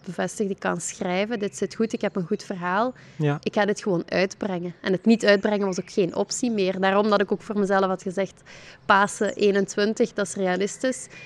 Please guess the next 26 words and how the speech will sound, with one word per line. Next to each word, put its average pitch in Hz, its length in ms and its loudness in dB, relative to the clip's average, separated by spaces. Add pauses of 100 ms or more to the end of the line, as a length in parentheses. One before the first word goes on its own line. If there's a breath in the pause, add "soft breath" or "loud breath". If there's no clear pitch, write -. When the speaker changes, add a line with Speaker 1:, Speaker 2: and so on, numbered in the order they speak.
(160 loud breath)
Speaker 1:
En 214 120 4
of 196 80 4
ik 214 80 0
een 196 100 4
uitgever 208 420 0
ging 190 220 0
vinden 190 260 0
of 185 140 -6
niet, 240 120 0
was 226 200 -4
voor 190 100 -6
mij 175 140 -2
zelfs 180 240 -6
geen 185 200 -8
kwestie. 196 460 -8 (180)
Speaker 2:
Mhm. 139 220 2
Speaker 1:
Ik 135 60 4
had - 120 -2
er 196 80 -4
uiteindelijk 202 420 0
twee 180 280 0
die 233 120 -2
het 233 120 -6
wilden 220 280 -4
uitgeven, 220 500 -4
dus 208 120 -12